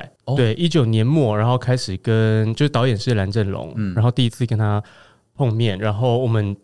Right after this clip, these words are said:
Speaker 2: 那中间就非常专心的在写这个剧本，也因为疫情，<laughs> 所以
Speaker 1: 嗯。
Speaker 2: 就真，对，然后一直到现在上映。那写的是一个青春的、成长的，也有性别、也有认同的故事，这样。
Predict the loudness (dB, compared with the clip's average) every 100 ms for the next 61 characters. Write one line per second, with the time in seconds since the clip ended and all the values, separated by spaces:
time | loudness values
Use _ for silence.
0 | -2 -2 -2 -8 _ _ 0 2 2 2
1 | 0 2 2 2 2 0 0 -2 0 0
2 | 0 0 -2 -4 -2 -2 -2 -2 -2 -2
3 | 0 0 0 -2 -2 -6 -6 -8 -4 0
4 | 0 -2 -12 -12 -10 -10 -16 _ 0 0
5 | 0 0 -2 -2 _ -4 -2 -2 -2 0
6 | 2 2 0 -2 -8 -6 -6 -6 -10 _
7 | -2 0 0 -2 -2 0 0 0 0 0
8 | -2 -8 _ _ -10 -6 -2 0 0 0
9 | 0 0 0 -2 -2 -2 0 0 2 2
10 | 2 0 0 -4 -2 0 0 0 -4 -8
11 | -10 -12 -8 -2 -2 0 0 0 0 0
12 | 0 -2 -4 -6 -12 -8 -8 -6 -10 -12
13 | -14 -16